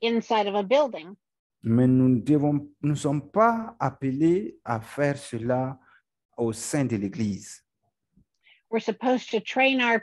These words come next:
Speaker 1: people to know how to go into the highways and byways and compel the harvest to come in.
Speaker 2: Et nous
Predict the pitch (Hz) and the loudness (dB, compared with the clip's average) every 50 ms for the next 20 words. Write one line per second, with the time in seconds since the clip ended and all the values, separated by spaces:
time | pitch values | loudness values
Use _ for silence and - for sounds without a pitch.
0 | - - 269 285 285 - 240 214 208 214 208 - _ _ _ _ _ _ _ - | -2 -4 -4 -4 -4 -2 0 0 2 0 0 -4 _ _ _ _ _ _ _ -6
1 | - 233 226 220 226 233 233 226 214 240 240 240 226 - - 226 208 226 233 233 | -2 -2 0 2 2 2 2 2 2 0 0 0 0 0 -2 -2 0 2 2 2
2 | 247 247 240 220 254 220 214 208 190 202 233 233 233 233 233 233 233 233 226 220 | 2 0 0 -4 -2 0 0 0 0 0 -2 -2 -2 -2 -2 -2 -2 -2 -2 -4
3 | - 220 214 202 190 220 226 240 247 240 226 214 208 208 208 214 202 _ _ _ | -6 -8 -6 -4 -2 0 0 0 0 -2 -2 -4 -4 -4 -4 -6 -8 _ _ _
4 | _ _ _ _ _ _ - 214 214 202 - - 208 202 190 - - 220 233 233 | _ _ _ _ _ _ -8 -6 -6 -4 -2 -2 -2 -2 -4 -4 -2 2 4 4
5 | 233 226 220 214 - _ - _ _ _ _ _ _ _ _ _ _ _ - 220 | 4 2 0 -4 -8 _ -20 _ _ _ _ _ _ _ _ _ _ _ -2 0
6 | 214 202 233 220 214 220 208 - - - 208 - 220 202 202 202 196 190 185 196 | 2 4 4 4 4 2 -2 -2 -6 -8 -6 -2 -2 -2 -2 -2 -4 -6 -8 -10
7 | - _ _ _ _ _ _ _ _ _ _ _ _ 120 120 123 123 123 120 117 | -14 _ _ _ _ _ _ _ _ _ _ _ _ -2 0 2 2 2 0 0
8 | 107 101 - | -4 -6 -12